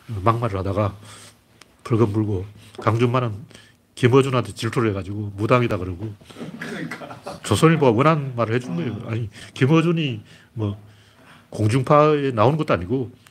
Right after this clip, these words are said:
Speaker 1: 신문기자 출신도 아니고 그냥 인터넷이라는 새로운 매체를 만들어서 새로운 방법을 하는 거예요.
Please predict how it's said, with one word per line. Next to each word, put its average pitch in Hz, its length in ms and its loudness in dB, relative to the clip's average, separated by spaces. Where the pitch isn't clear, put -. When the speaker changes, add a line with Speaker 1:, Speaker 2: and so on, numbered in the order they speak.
Speaker 1:
신문기자 147 400 4
출신도 156 320 0
아니고 117 420 -2
그냥 139 340 -4
인터넷이라는 170 720 4
새로운 190 680 2
매체를 127 320 0
만들어서 117 580 -2
새로운 190 460 4
방법을 131 260 4
하는 127 160 0
거예요. 92 200 -2